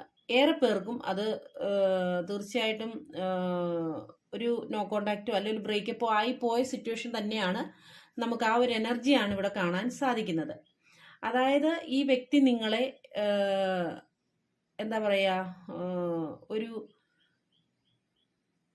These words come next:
ചീറ്റ് ചെയ്തു പോയി എന്ന് തന്നെ വേണം പറയാൻ. ആഹ്,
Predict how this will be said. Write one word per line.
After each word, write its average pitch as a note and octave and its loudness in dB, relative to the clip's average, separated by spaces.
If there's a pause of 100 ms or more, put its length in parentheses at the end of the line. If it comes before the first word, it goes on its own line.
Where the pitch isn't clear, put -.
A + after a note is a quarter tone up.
(440)
ചീറ്റ് C#4+ 4
ചെയ്തു C#4 8
പോയി A#3+ 4
എന്ന് A3+ 0
തന്നെ G#3 0
വേണം F3+ 2
പറയാൻ. C3 -4 (800)
ആഹ്, F3 -2